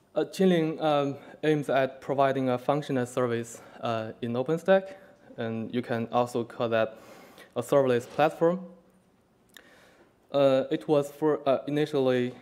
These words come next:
created by Catalyst Cloud in twenty seventeen and, um, was later on improved as OpenStack official project in the end of that year. We have,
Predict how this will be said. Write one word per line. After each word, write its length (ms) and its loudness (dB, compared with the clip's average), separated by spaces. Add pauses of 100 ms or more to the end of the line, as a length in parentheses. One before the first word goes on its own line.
(160)
created 520 -2
by 300 -2
Catalyst 500 -6
Cloud 480 -4
in 260 -6
twenty 320 -8
seventeen 640 -6
and, 280 -6
um, 240 -4 (920)
was 200 -2
later 320 -4
on 160 -4
improved 640 -2 (200)
as 280 -4
OpenStack 520 -4
official 640 -4 (160)
project 540 0 (540)
in 140 -4
the 140 -6
end 140 -4
of 140 -8
that 220 -10
year. 280 -6 (1900)
We 140 4
have, 320 2